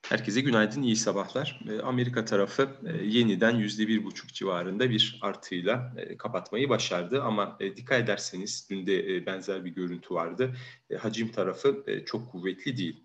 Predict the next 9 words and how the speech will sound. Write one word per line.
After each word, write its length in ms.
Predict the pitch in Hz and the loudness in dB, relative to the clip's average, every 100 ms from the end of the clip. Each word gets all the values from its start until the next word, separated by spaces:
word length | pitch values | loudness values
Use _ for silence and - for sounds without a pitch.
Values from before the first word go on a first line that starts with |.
| - | -12
E, 220 | 87 - | -10 -8
kapanış 340 | - 120 127 | -4 0 0
sonrası 480 | - 135 113 107 - | 0 2 2 2 0
gelen 360 | 104 95 90 87 | 0 2 -2 -4
bilançolar 480 | 87 85 - 82 | -8 -8 -4 -2
var. 300 | 85 107 123 87 | 0 -2 -2 -6
E, 120 | 90 | -4
Amazon 460 | 90 95 90 95 | -2 -2 -4 -6
tarafı 480 | 87 92 92 - 92 | -4 -4 -4 0 -2